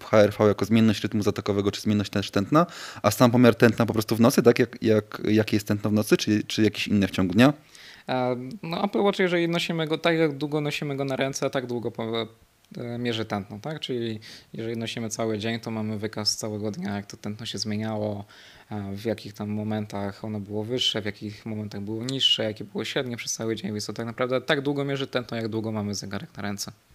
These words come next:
Speaker 1: Okej, to czyli tutaj na przykład można sytuacje stresowe, e, zmierzyć, tak? Jak wpływają na tętno, czy jakiś inny trening, tak? Tego typu rzeczy.
Speaker 2: Tak, zdecydowanie tak.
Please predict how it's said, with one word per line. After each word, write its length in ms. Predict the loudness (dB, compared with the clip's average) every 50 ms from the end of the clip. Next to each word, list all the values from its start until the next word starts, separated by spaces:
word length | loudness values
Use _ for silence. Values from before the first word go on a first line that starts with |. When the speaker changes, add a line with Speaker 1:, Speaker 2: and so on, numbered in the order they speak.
| _ _ _ _ _ _ -20 -20 -20 _ -2
Speaker 1:
Okej, 280 | -2 -2 -2 -2 -4 -4
to 80 | -4
czyli 180 | -2 0 2 4
tutaj 160 | 6 6 6
na 80 | 6 6
przykład 240 | 2 2 0 2 4
można 400 | 4 2 4 4 4 4 4 4
sytuacje 420 | 2 2 6 4 6 6 2 -6
stresowe, 480 | -2 -4 -4 2 2 2 4 4 0 0 -2 _ _ _ _ -4 0
e, 220 | 0 2 2 2
zmierzyć, 360 | 2 2 0 0 0 0 -2
tak? 180 | -4 -4 -2 -2
Jak 100 | -4 -4
wpływają 320 | -2 0 2 4 4 4
na 120 | 4 2 0
tętno, 400 | 0 0 -2 0 0 -2 -2 -2
czy 120 | 2 0
jakiś 260 | 0 0 0 -6 -4
inny 280 | 0 0 2 2 2 0
trening, 360 | 2 4 4 4 4 2 2
tak? 180 | 0 -2 -4 -4 _ _ _
Tego 180 | -6 -6 -6 -6
typu 180 | -10 -8 -8 -8
rzeczy. 200 | -6 -6 -10 -14 _ _ -20 -20 -20 -20 -10
Speaker 2:
Tak, 240 | -6 -4 -4 -4 -4
zdecydowanie 540 | -6 -8 -8 -6 -6 -4 -2 0 0 0 0
tak. 260 | -2 -2 -4 -4